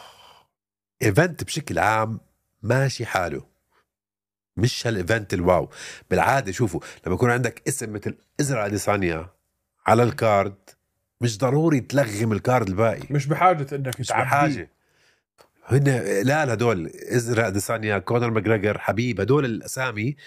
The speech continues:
Speaker 1: لما يكون على الكارد مش ضروري تلغم الكارد كله.
Speaker 2: إسلام، حمزة.
Speaker 1: حيكون spectacle مبني على الاسم إسرائيل.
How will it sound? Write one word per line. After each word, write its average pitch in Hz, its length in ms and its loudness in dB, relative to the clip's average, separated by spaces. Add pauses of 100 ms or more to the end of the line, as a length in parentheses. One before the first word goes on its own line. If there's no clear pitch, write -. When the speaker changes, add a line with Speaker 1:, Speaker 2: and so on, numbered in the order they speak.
(320)
Speaker 1:
لما 104 100 0
يكون 165 200 2
على 139 100 0
الكارد 147 320 0
مش 117 180 -4
ضروري 139 340 2
تلغم 120 500 -2
الكارد 110 340 -2
كله. 107 460 0 (140)
Speaker 2:
إسلام، 123 640 -2
حمزة. 120 480 -2
Speaker 1:
حيكون 143 380 0
spectacle 147 840 -2 (240)
مبني 135 360 2
على 143 500 -4
الاسم 160 340 0
إسرائيل. 127 440 0